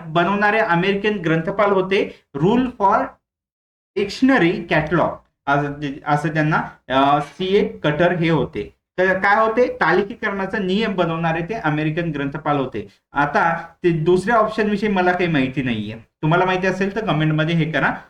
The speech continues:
म्हणजे बाकीच्यांनाही माहिती होऊन जाईल. ठीक आहे. आता चौथा प्रश्न, ग्रंथालय वर्गीकरणातील शाब्दिक स्तर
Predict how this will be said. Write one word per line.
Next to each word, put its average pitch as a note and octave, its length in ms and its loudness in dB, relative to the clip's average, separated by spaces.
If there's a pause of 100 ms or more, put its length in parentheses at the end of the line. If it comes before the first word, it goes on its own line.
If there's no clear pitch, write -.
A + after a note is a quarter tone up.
(140)
म्हणजे E3 320 -2 (260)
बाकीच्यांनाही E3 520 2
माहिती C3 300 0
होऊन A2+ 220 -4
जाईल. G#2 200 -6 (140)
ठीक D4+ 120 4
आहे. - 240 -6 (160)
आता G#3+ 560 0 (1000)
चौथा F3+ 280 2
प्रश्न, A#3+ 380 0 (400)
ग्रंथालय B3+ 440 2
वर्गीकरणातील A3 840 0
शाब्दिक E3+ 580 0
स्तर D3+ 320 -4